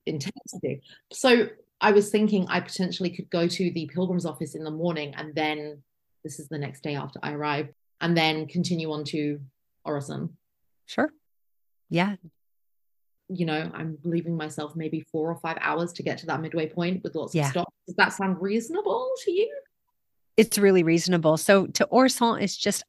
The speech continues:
Speaker 2: under eight kilometers. It's the steepest part of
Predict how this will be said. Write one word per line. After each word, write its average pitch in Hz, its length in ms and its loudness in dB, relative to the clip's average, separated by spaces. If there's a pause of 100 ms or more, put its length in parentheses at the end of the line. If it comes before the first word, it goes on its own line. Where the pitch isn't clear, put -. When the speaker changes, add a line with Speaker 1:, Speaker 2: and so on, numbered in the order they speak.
Speaker 2:
under 190 340 4
eight 185 200 4
kilometers. 180 680 2 (320)
It's 185 200 2
the 185 120 0
steepest - 560 2
part 202 420 4
of 185 400 6